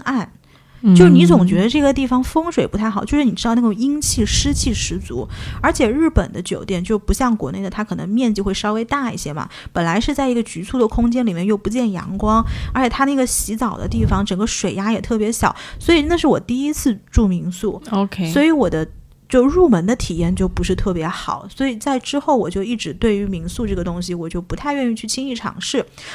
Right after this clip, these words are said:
Speaker 1: 直到那天我跟一个朋友聊，然后他就说现在国内也有很多民宿做成那种商业连锁嘛，就做得也非常好，也非常有特色。呃，尤其是像有一些特定的地区，比如说像江浙沪这一边，还有你刚刚说到的云南，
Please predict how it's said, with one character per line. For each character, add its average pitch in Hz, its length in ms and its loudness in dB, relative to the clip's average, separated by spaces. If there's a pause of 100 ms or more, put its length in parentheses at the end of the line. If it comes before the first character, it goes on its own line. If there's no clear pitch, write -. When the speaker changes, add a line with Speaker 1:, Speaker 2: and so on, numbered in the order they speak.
(140)
Speaker 1:
直 - 120 -4
到 311 160 4
那 320 120 -4
天 277 120 -2
我 247 140 2
跟 220 140 2
一 240 40 4
个 240 80 2
朋 196 200 4
友 196 80 -2
聊， 151 260 -6
然 175 80 -2
后 202 80 0
他 233 140 0
就 240 120 2
说 226 200 0
现 247 120 -2
在 226 120 0
国 208 220 -4
内 208 160 0
也 190 40 -2
有 196 160 -2
很 175 160 -6
多 185 100 -4
民 185 260 -4
宿 208 200 -8
做 208 220 -2
成 196 180 -2
那 202 140 -4
种 190 100 -8
商 208 240 -4
业 226 120 0
连 175 200 -4
锁 202 240 -2
嘛， 139 220 -8 (240)
就 254 120 0
做 269 160 2
得 262 60 2
也 175 140 0
非 240 160 -2
常 247 160 -2
好， - 180 -6
也 - 60 -10
非 240 120 -4
常 254 140 2
有 240 140 0
特 285 320 0
色。 - 280 -6 (380)
呃， 196 240 2
尤 208 140 4
其 240 200 0
是 254 160 -2
像 240 320 0 (200)
有 180 180 0
一 170 60 0
些 220 240 2
特 240 240 2
定 254 120 2
的 202 140 2
地 208 160 -2
区， 196 220 -2
比 - 120 0
如 156 140 -2
说 208 140 0
像 214 200 0
江 214 180 0
浙 220 140 2
沪 214 220 -2
这 175 140 -6
一 160 160 -6
边， 156 180 -6
还 196 100 0
有 208 60 4
你 196 140 0
刚 196 120 -4
刚 202 140 0
说 214 160 0
到 214 80 2
的 180 100 -2
云 160 240 -4
南， 180 240 -2